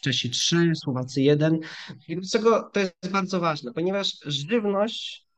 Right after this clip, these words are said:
my dzisiaj w czasach dobrobytów ulegamy paradoksowi, y, wa-, y, wartości. Dla nas kilogram złota jest nieporównywalnie droższy niż kilogram chleba i wody. Oczywiście to jest prawda. Ale jeżeli przychodzą zerwane łańcuchy dostaw, pandemia,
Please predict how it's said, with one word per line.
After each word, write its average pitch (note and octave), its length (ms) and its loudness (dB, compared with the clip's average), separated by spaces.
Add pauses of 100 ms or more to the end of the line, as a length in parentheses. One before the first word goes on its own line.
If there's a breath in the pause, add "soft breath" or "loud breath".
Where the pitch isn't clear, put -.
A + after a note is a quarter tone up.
(720)
my A3+ 80 -2
dzisiaj G3+ 540 0
w G#3+ 160 -14
czasach G3+ 280 -2
dobrobytów F#3 640 -4
ulegamy F3 540 -2
paradoksowi, E3 920 -4 (480)
y, C#3 40 -4
wa-, C3 220 -6
y, C#3 560 0
wartości. D3 680 -4 (340 loud breath)
Dla D#3+ 200 -2
nas F#3+ 220 2
kilogram E3+ 460 0
złota F3+ 280 0
jest E3+ 140 -2
nieporównywalnie D#3+ 800 0
droższy D3+ 380 -6
niż D3+ 160 -6
kilogram C#3+ 440 -2
chleba C#3+ 360 -2
i C#3 100 0
wody. B2+ 300 -2
Oczywiście D3 500 -4
to G3 100 -4
jest G#3 160 -8
prawda. - 460 -6 (720 loud breath)
Ale D#3+ 400 2
jeżeli E3+ 240 0
przychodzą F3+ 640 0
zerwane F3 420 0
łańcuchy E3+ 380 -2
dostaw, D3+ 580 -4
pandemia, D3 880 0